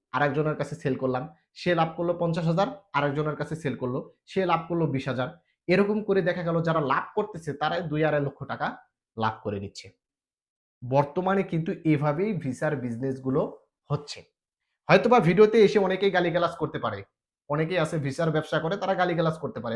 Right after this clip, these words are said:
ভাই, ভিসা আপনিও সেল করেন, আমরাও সেল করি। আমরা জানি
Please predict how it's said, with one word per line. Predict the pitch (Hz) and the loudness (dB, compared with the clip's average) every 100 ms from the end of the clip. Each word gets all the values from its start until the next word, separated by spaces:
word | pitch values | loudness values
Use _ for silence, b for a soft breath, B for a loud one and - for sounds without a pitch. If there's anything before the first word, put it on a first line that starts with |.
| 135 | -2
ভাই, | 165 b b _ 151 | -2 b b _ -2
ভিসা | 147 202 147 | 2 2 2
আপনিও | 196 214 220 | 4 2 6
সেল | 220 208 | 4 4
করেন, | 226 240 254 - 175 | 2 2 0 -2 0
আমরাও | 180 185 170 | 2 0 2
সেল | 151 135 | -2 0
করি। | 113 98 _ _ _ _ _ - | -4 -4 _ _ _ _ _ -4
আমরা | 170 180 156 | 0 2 4
জানি | 170 196 | 4 4